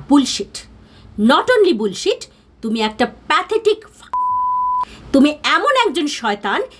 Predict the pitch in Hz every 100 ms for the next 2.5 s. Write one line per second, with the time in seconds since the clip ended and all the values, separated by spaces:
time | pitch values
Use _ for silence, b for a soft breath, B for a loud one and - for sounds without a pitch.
0 | b - 277 - 294 403 480 - 247 294
1 | 320 247 277 - 277 262 254 254 254 -
2 | 508 587 B B 220